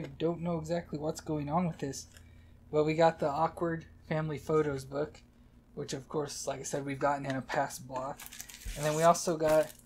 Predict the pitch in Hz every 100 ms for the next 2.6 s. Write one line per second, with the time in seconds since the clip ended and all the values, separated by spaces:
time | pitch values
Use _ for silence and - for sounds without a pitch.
0 | 139 147 151 156 - 151 143 156 165 131
1 | 143 135 143 139 131 127 - - 123 -
2 | - - - 139 131